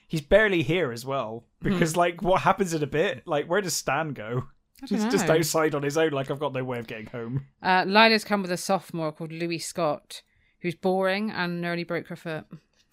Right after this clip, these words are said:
Speaker 1: Yes, he almost broke her foot while, uh, while trying, uh,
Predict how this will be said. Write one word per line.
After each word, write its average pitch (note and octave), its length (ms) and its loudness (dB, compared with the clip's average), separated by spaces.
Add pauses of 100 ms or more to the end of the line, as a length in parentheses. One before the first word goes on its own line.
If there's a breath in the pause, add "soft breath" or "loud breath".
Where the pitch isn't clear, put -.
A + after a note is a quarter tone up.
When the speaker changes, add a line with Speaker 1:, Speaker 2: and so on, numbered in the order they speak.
(380 loud breath)
Speaker 1:
Yes, E3 380 0
he D3 160 -2
almost F#3 460 -4
broke E3+ 220 -2
her E3 80 -4
foot D3+ 480 -4
while, C3 300 -2
uh, C3 260 -4
while C#3 180 -8
trying, C#3 420 -8
uh, C3+ 140 -2